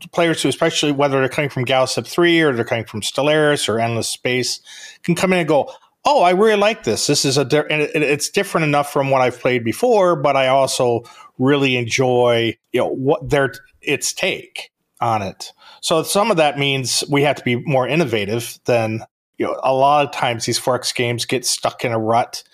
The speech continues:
especially older ones in the genre, which was w-, something we were trying to address in Gauss at four, by the way, right? 'Cause, I mean, how many threads are there on, uh, Reddit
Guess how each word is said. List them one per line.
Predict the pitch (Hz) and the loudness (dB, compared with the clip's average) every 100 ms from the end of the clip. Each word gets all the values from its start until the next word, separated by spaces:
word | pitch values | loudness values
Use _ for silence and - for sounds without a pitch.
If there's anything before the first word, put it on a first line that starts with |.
| _ - | _ -10
especially | - 156 147 139 | -4 -2 0 0
older | 123 127 127 | 2 2 2
ones | 123 117 123 113 | 0 0 0 -2
in | |
the | 117 | 0
genre, | 135 143 135 | 2 2 2
which | 147 180 | 2 0
was | 143 | 0
w-, | 170 180 - | -6 -8 -2
something | 214 214 | 0 4
we | 185 | 4
were | 156 | 2
trying | - 160 143 | 2 0 0
to | 123 - - - - - | -2 -4 -12 -20 -12 -4
address | 127 160 233 - | -2 2 2 2
in | 131 | 0
Gauss | 127 120 110 113 | 0 0 0 -4
at | 95 | -2
four, | 190 190 | 0 0
by | 107 98 | 0 -2
the | 95 | -4
way, | 95 104 | -4 -2
right? | 110 123 120 | 0 0 -2
'Cause, | 131 117 | -2 0
I | 123 | 0
mean, | 120 117 - _ _ _ | 0 -2 -6 _ _ _
how | - 170 | 0 2
many | 160 147 147 - | 2 0 -4 -6
threads | - 156 160 139 | 0 2 2 2
are | 156 143 143 | 2 2 2
there | 139 139 | 2 2
on, | 139 135 | 2 2
uh, | 131 127 | 2 2
Reddit | 120 147 143 | 2 0 0